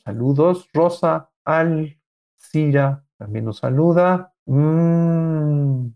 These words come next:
Magallón Tipatli nos dice: "El pueblo está perdido, ya no se predica el evangelio.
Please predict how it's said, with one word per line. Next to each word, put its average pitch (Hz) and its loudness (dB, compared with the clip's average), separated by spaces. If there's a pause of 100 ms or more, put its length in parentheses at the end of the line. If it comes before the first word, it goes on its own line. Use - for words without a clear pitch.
(160)
Magallón 208 2 (400)
Tipatli 139 -2 (440)
nos 147 2
dice: 196 2
"El 170 2
pueblo 240 2
está 240 0
perdido, 190 4
ya 180 2
no 233 0
se 196 0
predica 156 2
el 175 4
evangelio. 147 0